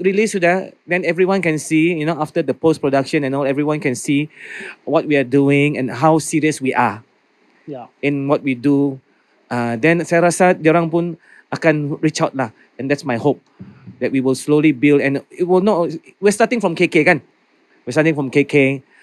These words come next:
Speaker 1: When we call it What's Up Borneo, tapi kami harap that it's gonna be, you know, we want to cover the whole Borneo. We want to have a team, team in Sarawak. We want to have a team in Brunei, in Labuan, in, um,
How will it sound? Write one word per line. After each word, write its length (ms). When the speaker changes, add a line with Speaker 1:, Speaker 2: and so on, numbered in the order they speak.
Speaker 1:
When 180
we 140
call 160
it 80
What's 240
Up 100
Borneo, 380
tapi 240
kami 320
harap 320
that 160
it's 140
gonna 160
be, 320
you 160
know, 80
we 80
want 160
to 80
cover 240
the 100
whole 140
Borneo. 320
We 80
want 160
to 80
have 80
a 80
team, 260
team 240
in 100
Sarawak. 380
We 160
want 100
to 60
have 80
a 80
team 320
in 160
Brunei, 400
in 80
Labuan, 480
in, 160
um, 400